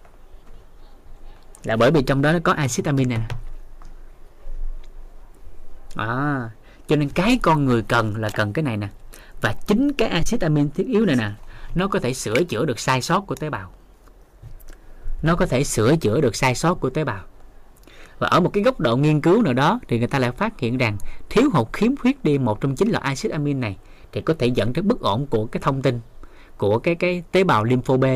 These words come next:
lympho T trong miễn dịch á, mà có thể dẫn tới cái chức năng kiểm soát tế bào biến tính, dẫn tới ung thư bị suy giảm.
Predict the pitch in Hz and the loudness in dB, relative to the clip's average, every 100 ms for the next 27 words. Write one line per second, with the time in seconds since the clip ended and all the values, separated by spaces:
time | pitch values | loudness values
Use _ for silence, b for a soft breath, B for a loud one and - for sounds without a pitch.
0 | 127 175 - 139 131 135 123 131 127 123 | 0 -2 -4 -2 2 0 2 4 4 2
1 | 120 113 156 120 175 180 B B B - | 0 2 2 2 -2 -8 B B B -8
2 | 101 - 131 131 117 123 170 165 180 196 | -4 0 0 2 0 0 -4 -4 -4 -2
3 | 160 123 117 104 - 202 - 160 113 104 | -2 -2 0 -2 0 -2 0 2 4 4
4 | 131 160 185 - 117 107 147 151 123 127 | 2 0 -2 -2 -2 0 2 0 0 0
5 | 113 104 123 113 101 | -2 -2 -2 -2 -4